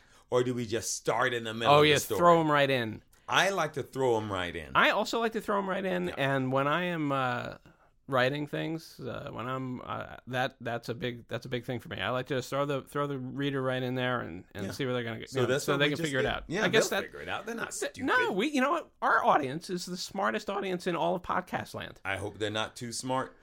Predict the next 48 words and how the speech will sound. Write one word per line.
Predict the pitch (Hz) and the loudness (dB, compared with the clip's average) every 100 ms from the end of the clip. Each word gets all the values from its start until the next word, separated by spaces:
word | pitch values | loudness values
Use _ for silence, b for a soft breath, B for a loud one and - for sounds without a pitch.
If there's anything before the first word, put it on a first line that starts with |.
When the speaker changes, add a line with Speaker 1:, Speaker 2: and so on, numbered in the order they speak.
| - | -2
Speaker 1:
to | 127 117 | 2 2
leave | 127 131 | 0 -2
me | 131 131 | -2 -2
that | 123 123 | 0 -2
address | 110 120 175 170 | -2 -2 -4 -4
so | - - 104 | -10 -2 0
I | |
can | 101 110 | 0 0
go | 110 | 0
make | 110 117 | 2 0
love | 113 131 160 | 0 -2 -2
on | 113 110 110 | -2 -2 -4
'em. | 113 - - | -8 -14 -6
Speaker 2:
Well, | 143 135 139 143 135 | 4 8 8 6 -2
that's, | 123 120 - - | -6 -6 -6 -10
that's | 131 123 | -8 -8
true. | 160 | -10
So | - | -4
maybe, | 170 208 196 185 165 147 _ _ _ _ - | 0 0 0 0 -2 -6 _ _ _ _ -6
you | 202 | -2
know | 190 | 0
what? | 190 - | 0 -2
Some | 226 | -6
of | 220 | -6
them | 202 185 | -4 -4
are. | 151 123 _ _ 170 B B B - | -4 -8 _ _ -14 B B B 8
I | 339 | 10
don't | 370 | 12
wanna, | 320 233 180 147 - | 10 8 6 4 2
you | 285 | 6
know, | 269 | 6
I'm | 277 | 8
not | 269 | 6
gonna | - 226 | 4 2
Speaker 1:
No | - | 4
Speaker 2:
make | 202 156 | 6 8
any | |
Speaker 1:
judgment. | 214 240 | 8 10
Speaker 2:
more | 220 | 10
guesses | 175 165 202 139 | 10 6 4 0
about, | 139 131 131 | 8 10 10
Speaker 1:
No, | - | 8
no | 151 | 8
Speaker 2:
about | 139 | 8
the | 156 | 8
Speaker 1:
guessing, | 139 - | 4 6
no | |
Speaker 2:
smartness. | 156 139 | 6 6